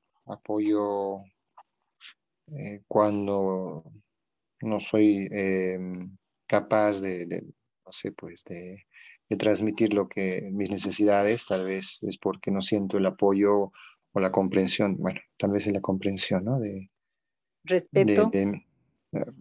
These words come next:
Speaker 1: respeto, sí, sí, siento respeto, exacto, el, la necesidad de respeto,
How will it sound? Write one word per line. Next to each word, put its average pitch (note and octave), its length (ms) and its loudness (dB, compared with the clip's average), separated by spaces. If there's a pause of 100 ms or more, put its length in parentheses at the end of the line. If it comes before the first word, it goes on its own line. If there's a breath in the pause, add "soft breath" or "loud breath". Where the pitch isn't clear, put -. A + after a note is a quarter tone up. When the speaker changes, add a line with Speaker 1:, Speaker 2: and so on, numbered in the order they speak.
(140)
Speaker 1:
respeto, G#2+ 680 6
sí, G#2+ 240 4
sí, G#2+ 340 0
siento G2+ 340 -6
respeto, G2 520 -6 (140)
exacto, G#2+ 400 -2 (180)
el, G#2 160 -2 (200)
la G#2 100 6
necesidad G#2 320 4
de G2+ 60 4
respeto, G2 520 -2